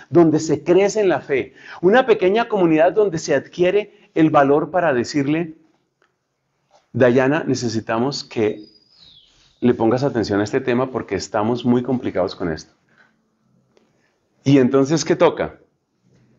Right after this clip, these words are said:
Pues toca que Dayana diga, "Mm, pues no estoy de acuerdo". Seguramente lo que va a decir. Y entonces, ¿qué se le va a decir después?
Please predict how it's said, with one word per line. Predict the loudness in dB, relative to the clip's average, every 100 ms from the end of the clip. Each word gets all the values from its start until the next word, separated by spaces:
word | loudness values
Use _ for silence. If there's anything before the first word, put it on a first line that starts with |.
| _ _
Pues | 0 2 2
toca | 0 0 0
que | 2 4
Dayana | 4 2 0 -2 -6 -12 _ _ _ _ -6
diga, | -2 0 0 -2 -6 -20 _ _ _ _ _
"Mm, | 0 2 2 0
pues | -2 0 2
no | 4
estoy | 2 2 0
de | 0
acuerdo". | 0 -2 -4 -14 -20 _ _ _ _ _ -8
Seguramente | -2 0 0 0
lo | 0
que | 0
va | 0
a |
decir. | -2 -10 -14 _ _ _ _ _ _ _ _ _ 0
Y | 0
entonces, | 2 0 0 0
¿qué | 2
se | 4
le | 6
va | 6
a |
decir | 4 0 -4
después? | -6 -2 -4 -4 -12